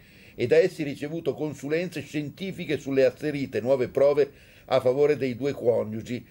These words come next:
Romano Bazzi, sulla cui base Tarfusser ha poi scritto e depositato a Nanni, per il successivo incontro alla Corte d'Appello di Brescia, sinora non avvenuto, una richiesta di revisione degli ergastoli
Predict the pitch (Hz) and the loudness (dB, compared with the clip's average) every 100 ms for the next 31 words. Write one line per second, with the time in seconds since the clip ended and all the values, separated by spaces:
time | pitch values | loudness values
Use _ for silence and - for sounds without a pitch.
0 | - - 131 147 143 139 131 123 - - | -10 -2 2 4 2 2 2 0 -4 -8
1 | 117 - - - - - - 139 131 156 | -8 -10 -20 -20 -20 -10 0 2 2 0
2 | 151 160 139 123 123 120 104 165 180 - | 2 4 4 2 -2 -4 -4 -4 -4 0
3 | 120 - 131 - 160 160 - 120 110 101 | 0 2 0 0 -4 -4 -2 -4 -4 -6
4 | 101 123 139 131 127 127 139 127 107 98 | -6 0 2 4 4 2 2 0 -4 -6
5 | 92 87 92 - 87 139 123 104 - 139 | -8 -10 -16 -16 -10 -6 -6 -4 0 0
6 | 120 104 92 123 - 104 101 127 113 107 | 2 -2 2 2 0 -2 0 2 0 -2
7 | 104 127 - 107 - - - - - 139 | 0 0 2 -2 -2 -8 -20 -20 -10 -4
8 | 143 143 127 110 107 123 143 190 156 120 | 2 4 4 4 0 0 4 4 2 2
9 | 131 - - - - 123 147 165 165 180 | 2 0 -16 -20 -14 -2 2 2 2 2
10 | 160 - 123 127 139 135 120 165 139 123 | 2 2 -2 -2 -2 -2 2 2 4 2
11 | 135 139 139 139 113 - 117 120 | 2 2 2 2 0 -4 -6 -6